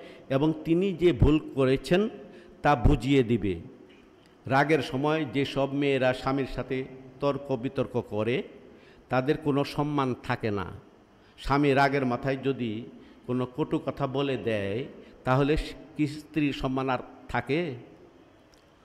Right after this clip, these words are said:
স্বামীর আত্মীয়দের সন্তান সন্ততিকে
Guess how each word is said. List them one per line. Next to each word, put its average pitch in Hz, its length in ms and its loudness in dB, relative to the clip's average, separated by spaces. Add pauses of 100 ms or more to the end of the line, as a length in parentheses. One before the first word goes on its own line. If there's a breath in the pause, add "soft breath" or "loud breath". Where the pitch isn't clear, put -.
(360 soft breath)
স্বামীর 170 380 6
আত্মীয়দের 170 580 4
সন্তান 170 480 4
সন্ততিকে 143 800 0